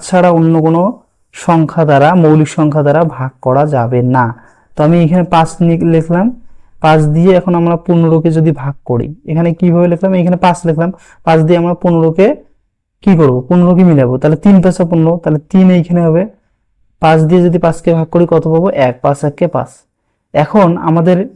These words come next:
লসাগু কত হবে? লসাগু করার ক্ষেত্রে আমাদের এই যে কমন যে সংখ্যাটা পেয়েছি পাঁচ, এটাকেও নিতে হবে এবং নিচে যে দুটো সংখ্যা রয়েছে, এই দুটো সংখ্যাকেও নিতে হবে।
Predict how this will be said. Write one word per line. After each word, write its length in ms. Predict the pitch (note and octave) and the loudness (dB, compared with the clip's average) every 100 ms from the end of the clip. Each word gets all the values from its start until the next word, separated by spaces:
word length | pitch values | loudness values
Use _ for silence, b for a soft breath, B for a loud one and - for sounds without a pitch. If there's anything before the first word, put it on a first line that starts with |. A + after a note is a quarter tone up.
| - | -4
লসাগু 540 | D3+ D#3 - F#3+ F3+ F#3+ | 0 0 0 0 0 0
কত 200 | F3 D#3+ | 0 -2
হবে? 160 | C3+ C3 | -4 -2
লসাগু 400 | C#3 C#3+ G3 F#3+ | -2 0 0 0
করার 260 | F3+ F3+ F3+ | 0 0 0
ক্ষেত্রে 420 | F3+ F3 - E3+ A3 C4 - _ _ _ - | -4 -10 -4 -2 0 -2 -12 _ _ _ -4
আমাদের 340 | D3+ D#3+ E3+ F3+ - | -2 0 0 -2 0
এই 180 | G#3 A3 | 2 4
যে 180 | F#3+ F#3+ G3+ | 4 2 2
কমন 440 | F#3 E3+ F#3 F#3+ | 2 2 2 2
যে 100 | F3+ | 2
সংখ্যাটা 580 | E3+ E3 D#3 E3+ D#3+ F3 | 0 -2 0 -2 0 -2
পেয়েছি 400 | E3+ E3+ E3 - | -2 0 0 -2
পাঁচ, 300 | E3+ D#3 E3 - - | -2 0 0 -2 -4
এটাকেও 460 | E3+ F3+ G3+ G3+ G#3+ | -4 0 0 2 2
নিতে 340 | G#3 F#3+ G3+ G3 | 4 2 2 2
হবে 160 | G#3+ D#4 B B B B | 2 0 B B B B
এবং 160 | E3 E3+ E3 | 0 4 4
নিচে 220 | D#3 G#3 | 2 2
যে 100 | G3 | 2
দুটো 240 | F3+ E3 E3+ | 2 2 0
সংখ্যা 340 | - E3 D#3+ | -2 -2 0
রয়েছে, 300 | D#3+ D#3+ - | 0 0 -2
এই 280 | G#3+ F#3+ F3 D#3 | -2 0 0 2
দুটো 260 | D3 C#3 | 0 -2
সংখ্যাকেও 580 | D3 - C#3+ C#3+ C#3+ G3+ | -6 -8 -6 -6 -2 0
নিতে 280 | G#3+ D#3 - C3+ | 2 0 -2 -4
হবে। 160 | C#3 | -6